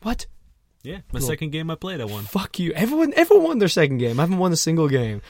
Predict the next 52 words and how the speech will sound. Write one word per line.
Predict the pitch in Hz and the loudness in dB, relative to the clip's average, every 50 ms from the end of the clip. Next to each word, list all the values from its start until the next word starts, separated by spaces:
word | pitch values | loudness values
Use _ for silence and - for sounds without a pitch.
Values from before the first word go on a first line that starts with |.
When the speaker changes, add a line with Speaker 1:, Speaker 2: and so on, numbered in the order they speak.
| - - - | -20 -8 -2
Speaker 1:
but | - 139 | 0 2
I've | 147 147 156 147 | 4 4 2 2
been | 156 147 170 | 2 2 2
second, | - - 135 123 131 - 170 185 202 156 | 2 0 0 0 -2 -2 -2 -2 0 0
like, | 131 123 120 - | -2 -2 -4 -6
twenty-three | - - - 123 127 131 127 131 - - - 135 131 123 123 117 | -6 -4 -2 -2 0 0 -2 -4 -6 -6 -4 -2 0 0 -2 -4
times. | - - 120 120 113 107 101 95 104 113 - - - _ - | -4 -4 -2 -2 -2 -4 -6 -8 -10 -14 -16 -20 -18 _ -8
Speaker 2:
Um, | 110 110 110 110 107 107 110 110 113 120 | -4 -4 -2 -2 -2 -2 -4 -4 -4 -2
yeah, | 139 151 160 143 | 0 0 0 0
come | - - 170 185 170 | 0 -2 -2 -2 -2
carry | - 156 151 156 131 110 98 | 0 0 2 2 2 0 -2
us, | 95 92 - | -6 -6 -4
'cause | - 107 110 | -4 -2 -2
we're | 120 135 151 147 110 92 - _ | 0 0 -2 -2 -4 -8 -16 _
shit. | - - - - - - 107 90 - - _ _ _ _ _ - | -18 -16 -14 -12 -10 -10 -10 -10 -12 -18 _ _ _ _ _ -12
Speaker 1:
Eh, | - 349 427 453 440 480 480 | -10 -8 -6 -6 -6 -6 -4
we're | 440 247 | -2 -2
getting | 185 - 185 156 | 0 2 4 4
Speaker 2:
We're, | 131 | 2
Speaker 1:
better. | - - 98 | 2 0 -2
Speaker 2:
we're | - 160 139 117 | 0 2 2 2
okay. | 104 - - 82 - | 0 -2 -6 -6 -4
Speaker 1:
We're | 202 | -2
getting | 156 123 113 117 | -2 -2 -2 -2
better. | 113 104 101 101 101 | -4 -4 -4 -4 -4
But | - 151 151 | -4 -2 -2
yeah, | 170 202 185 185 139 - - | -2 -2 -4 -6 -8 -10 -10
come | - 165 151 | -12 -12 -10
fucking | - 156 160 - 156 | -10 -10 -10 -10 -12
play. | - 165 156 | -12 -12 -14
It's | 147 - - - | -12 -10 -10 -10
so | - - | -10 -10
good. | - - - - - - _ _ _ - | -14 -16 -16 -16 -18 -20 _ _ _ -12
Speaker 2:
Yeah, | 123 120 104 | -10 -8 -6
send | 98 - 143 156 | -4 -2 0 0
us | 151 160 | 0 0
a | 151 | 0
message | 127 117 113 117 104 | -2 -2 -2 -4 -6
on | 104 98 | -6 -6
Twitter | - 104 104 104 98 | -6 -6 -6 -6 -6
with | 95 92 95 | -8 -8 -8
your, | 95 95 92 | -8 -8 -8
like, | 92 92 90 - - 98 | -10 -10 -12 -12 -14 -16
uh, | 98 98 90 87 90 - | -14 -12 -12 -12 -12 -12
P | - 104 101 | -10 -10 -10
S | 90 - 104 | -10 -8 -8
N. | 98 98 95 87 - _ _ _ _ - | -8 -8 -8 -10 -12 _ _ _ _ -8
We | 165 156 185 196 | -4 -2 -2 -2
have | 208 - | -2 -4
to | 214 180 | -4 -6
thank | 202 214 196 - | -4 -4 -2 -2
people. | 160 139 117 113 98 | -2 -2 -4 -6 -10